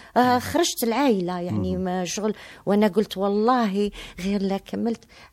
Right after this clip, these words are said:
Speaker 2: علاه؟ أنا حبيت نغني، لازم نغني وندير اسم وما كانش. و-، و-، ووفقني ربي.
Speaker 1: الحمد لله.
Speaker 2: ونجحت في الأغنية هذيك، جزت
Speaker 1: مم.
Speaker 2: بيها في ألحان وشباب، لا ذكرتني الذاكرة تاعي،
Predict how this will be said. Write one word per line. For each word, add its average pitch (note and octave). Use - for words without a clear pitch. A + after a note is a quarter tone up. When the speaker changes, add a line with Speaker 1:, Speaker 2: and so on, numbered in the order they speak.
Speaker 2:
علاه؟ B3+
أنا A3+
حبيت C4
نغني، C#4+
لازم C#4+
نغني C#4
وندير B3+
اسم B3
وما B3+
كانش. A#3+
و-، C4
و-، A3+
ووفقني C4+
ربي. C4+
Speaker 1:
الحمد B2+
لله. F2
Speaker 2:
ونجحت G#3+
في -
الأغنية C4
هذيك، D4
جزت B3+
Speaker 1:
مم. A3+
Speaker 2:
بيها C#4
في -
ألحان D4
وشباب، B3+
لا A#3
ذكرتني A3
الذاكرة A3+
تاعي، A3+